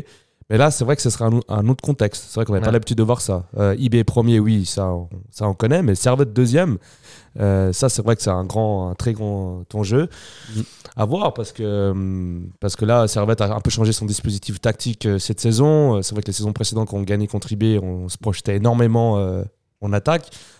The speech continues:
Speaker 1: Là, c'est un peu moins le cas. Et puis, euh, puis maintenant qu'on se projette à la, à l'attaque au début de match, bah, on voit les résultats, quoi.
Speaker 2: Ouais.
Speaker 1: C'est, ça finit, <laughs> ça finit, euh, un peu mal. Du coup, euh, je, c'est,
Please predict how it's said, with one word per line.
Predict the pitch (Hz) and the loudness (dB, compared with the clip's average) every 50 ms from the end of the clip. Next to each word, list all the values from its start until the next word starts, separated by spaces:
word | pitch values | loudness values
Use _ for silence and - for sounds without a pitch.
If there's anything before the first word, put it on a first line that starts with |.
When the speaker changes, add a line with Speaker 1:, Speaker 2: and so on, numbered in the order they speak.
| _ _ - | _ _ -4
Speaker 1:
Là, | 117 113 | -2 -2
c'est | 104 107 | 0 0
un | 98 | 0
peu | 85 104 | 0 0
moins | 95 104 113 120 | 2 2 2 0
le | 104 | 2
cas. | - - 139 151 139 | 2 4 4 6 4
Et | 104 | 4
puis, | - - 101 98 95 98 | 2 -2 -4 -4 -2 -2
euh, | 98 92 90 - - - - - - - - | -2 -2 -2 -4 -8 -12 -20 -20 -18 -12 -8
puis | - 104 | -4 -2
maintenant | 101 101 104 117 127 | 0 2 2 2 2
qu'on | - - 110 | 2 0 -2
se | 101 - | -2 -2
projette | 117 113 104 110 117 110 107 | 0 0 2 2 2 2 0
à | 101 | 0
la, | 98 98 95 92 90 92 95 101 - | 0 0 0 -2 -2 -4 -6 -8 -10
à | - - 104 | -6 -4 -2
l'attaque | 101 98 - 117 110 - - 104 | -2 0 0 0 0 0 0 0
au | 95 95 | 0 2
début | 98 101 92 104 | 2 2 2 2
de | 98 101 | 2 2
match, | 120 143 151 - | 2 2 2 0
bah, | - 101 95 92 | -2 -2 -2 -2
on | 90 95 | -2 -2
voit | 90 101 107 | 0 2 2
les | 107 | 2
résultats, | 95 104 101 113 156 156 180 151 117 | 2 2 4 2 2 4 4 2 2
quoi. | - 104 92 | 2 0 -2
Speaker 2:
Ouais. | 90 | -2
Speaker 1:
C'est, | 101 104 104 98 98 95 - - - - - - - - - | -2 -2 -4 -2 -4 -6 -6 -10 -12 -10 -10 -10 -10 -12 -4
ça | - - 104 | -2 -2 0
finit, | - - 113 113 127 127 123 123 | 0 0 2 4 6 6 6 6
<laughs> | 120 - - - 147 - | 4 4 4 2 2 4
ça | - 156 135 | 2 0 0
finit, | - - 127 135 143 139 | 2 2 4 6 6 6
euh, | 127 113 110 - - | 6 4 2 0 -2
un | - 123 | -2 -2
peu | 104 - 117 | 2 2 2
mal. | 117 139 175 196 160 | 4 4 4 4 4
Du | 117 110 113 | 4 2 0
coup, | - - 180 180 147 | 0 2 2 4 6
euh, | 120 107 101 101 98 | 6 6 6 4 4
je, | 92 - - 101 98 95 92 92 92 92 90 | 2 0 0 0 0 2 0 0 -2 -2 -4
c'est, | 87 - - - 107 | -6 -8 -10 -10 -10